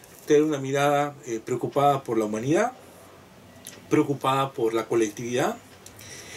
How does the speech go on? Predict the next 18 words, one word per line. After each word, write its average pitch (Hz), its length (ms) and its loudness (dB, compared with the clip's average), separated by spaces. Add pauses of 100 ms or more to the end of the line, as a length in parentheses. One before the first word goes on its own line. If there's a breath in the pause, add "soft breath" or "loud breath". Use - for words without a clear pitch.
(220 loud breath)
en 165 120 6
un 220 120 2
contexto 196 520 -2
en 165 120 -4
donde 127 500 -4 (440)
ubicamos 175 760 0 (280)
el, 135 120 -6 (240)
el, 135 120 -4 (200)
el 120 300 -6
desarrollo 165 560 2
del 131 100 0
siglo 151 880 0 (320)
dieciocho 208 680 2
y 143 140 -8
también 147 300 -8
parte 160 260 -4
del 147 60 -2
diecinueve, 214 500 2